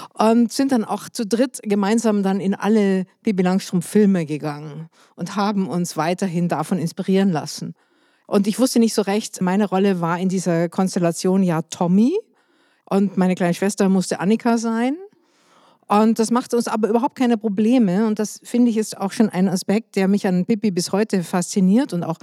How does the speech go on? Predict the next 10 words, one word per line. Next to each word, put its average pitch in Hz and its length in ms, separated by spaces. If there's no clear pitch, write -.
meine 190 240
Tochter - 380
fasziniert 180 720
hat, 233 220
dass - 420
Pippi 208 480
eben 202 600
auch - 200
diese 190 220
ganzen 185 640